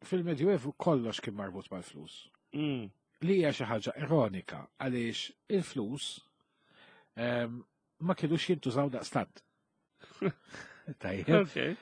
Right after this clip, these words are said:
Speaker 1: Jiġifieri, fil-, fil-Medjuevu, il-bniedem normali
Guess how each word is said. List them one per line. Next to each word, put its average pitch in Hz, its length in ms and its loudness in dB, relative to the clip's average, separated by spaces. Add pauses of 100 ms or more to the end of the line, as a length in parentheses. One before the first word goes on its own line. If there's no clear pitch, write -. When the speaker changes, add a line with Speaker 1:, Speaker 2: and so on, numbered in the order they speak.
(120)
Speaker 1:
Jiġifieri, 135 720 2
fil-, 220 300 0
fil-Medjuevu, 120 960 2 (1000)
il-bniedem 151 460 2
normali 107 680 -6